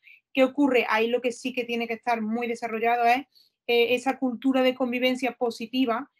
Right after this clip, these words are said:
que los haga sentirse cómodos, que los haga sentirse capaces de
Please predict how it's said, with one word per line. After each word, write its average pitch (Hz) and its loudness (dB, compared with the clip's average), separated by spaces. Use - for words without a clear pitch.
que 254 2
los 233 4
haga 269 2
sentirse 277 -2
cómodos, 294 -2
que 254 -2
los 233 2
haga 269 4
sentirse 269 -6
capaces 277 2
de 285 2